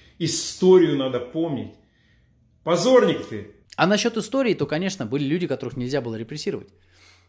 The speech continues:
Speaker 2: Но это не значит, что всех невинных посадили или расстреляли.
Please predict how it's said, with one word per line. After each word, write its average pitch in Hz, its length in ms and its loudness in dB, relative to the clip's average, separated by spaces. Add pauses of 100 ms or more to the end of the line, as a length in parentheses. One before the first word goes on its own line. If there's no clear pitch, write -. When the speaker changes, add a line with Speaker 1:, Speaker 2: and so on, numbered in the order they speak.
(380)
Speaker 2:
Но 151 80 -2
это 156 120 -6
не 175 80 2
значит, 190 300 2
что - 160 -4
всех - 640 -2 (680)
невинных 151 520 0
посадили 131 600 -6 (140)
или 127 140 -4
расстреляли. 120 640 -6